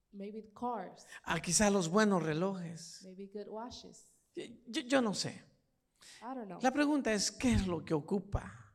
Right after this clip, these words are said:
Speaker 1: The question
Speaker 2: tu
Speaker 1: is,
Speaker 2: corazón?
Speaker 1: what occupy your heart?
Speaker 2: ¿Qué es lo que más desea en esta vida?
Speaker 1: What is what you want the more in the, the most in this
Speaker 2: Porque
Speaker 1: life?
Speaker 2: donde vamos,
Speaker 1: Because where we going,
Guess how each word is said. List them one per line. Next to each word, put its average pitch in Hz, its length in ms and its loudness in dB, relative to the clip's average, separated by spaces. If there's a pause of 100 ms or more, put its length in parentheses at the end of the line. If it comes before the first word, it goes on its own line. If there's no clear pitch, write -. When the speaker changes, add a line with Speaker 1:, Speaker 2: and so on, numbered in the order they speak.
(120)
Speaker 1:
The 214 100 -10
question 240 360 -8
Speaker 2:
tu 160 60 -2
Speaker 1:
is, - 60 -4
Speaker 2:
corazón? 120 680 -2
Speaker 1:
what 214 200 -6
occupy 240 480 -8
your 208 160 -8
heart? 190 300 -10 (240)
Speaker 2:
¿Qué 311 80 2
es 349 60 4
lo 302 60 2
que 262 120 6
más 285 480 8
desea 240 560 4
en 196 80 0
esta 165 340 0
vida? 123 320 -2 (180)
Speaker 1:
What 233 200 -4
is 285 160 -6
what 247 140 -8
you 220 120 -8
want 214 320 -10
the 214 100 -10
more 202 360 -10
in 190 160 -12
the, 180 220 -14
the 202 100 -6
most 202 280 -8
in 185 100 -14
this 175 100 -16
Speaker 2:
Porque 156 300 -2
Speaker 1:
life? - 100 -2
Speaker 2:
donde 156 200 2
vamos, 190 680 -2
Speaker 1:
Because 214 300 -8
where 196 140 -4
we 277 180 -2
going, 180 300 -6